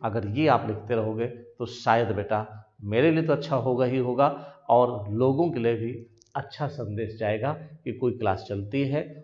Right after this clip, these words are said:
और बहुत अच्छे ढंग से चल रही है, जिसको इतने बच्चे appreciate कर रहे हैं। कहीं बाहर से लाए हुए नहीं हैं, purchase किए हुए बच्चे नहीं हैं, ये वो बच्चे हैं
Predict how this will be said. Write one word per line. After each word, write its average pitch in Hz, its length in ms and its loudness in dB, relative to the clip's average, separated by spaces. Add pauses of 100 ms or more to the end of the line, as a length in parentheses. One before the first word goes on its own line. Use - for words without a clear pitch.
और 113 220 -6
बहुत 107 440 -4
अच्छे - 380 -6
ढंग 110 220 -6
से 104 140 -10
चल 104 240 -6
रही 120 140 -4
है, 147 140 -2 (300)
जिसको 120 240 -8
इतने 127 240 -4
बच्चे 101 300 -8 (140)
appreciate 107 580 -10
कर 117 100 -6
रहे 117 180 -6
हैं। 160 420 -10
कहीं 117 300 -4
बाहर 131 360 8
से 170 140 -2
लाए 127 260 6
हुए 123 140 2
नहीं 120 300 -2
हैं, 143 200 -4 (560)
purchase 131 460 2
किए 151 180 0
हुए 139 160 4
बच्चे 120 280 -2
नहीं 120 300 -4
हैं, 135 180 -4 (320)
ये 110 60 -2
वो 107 200 0
बच्चे 127 340 -2
हैं 139 220 -4